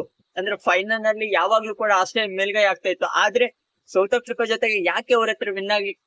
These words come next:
ಆಗ್ಲಿಲ್ಲ? ಸೌತ್ ಆಫ್ರಿಕಾ on top ಅಲ್ಲಿ ಹೋಗ್ಬಿಡ್ತು. ಆ ದಿನ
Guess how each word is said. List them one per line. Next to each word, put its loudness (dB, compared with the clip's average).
ಆಗ್ಲಿಲ್ಲ? 2
ಸೌತ್ 0
ಆಫ್ರಿಕಾ -2
on 2
top 4
ಅಲ್ಲಿ 0
ಹೋಗ್ಬಿಡ್ತು. 2
ಆ 2
ದಿನ -2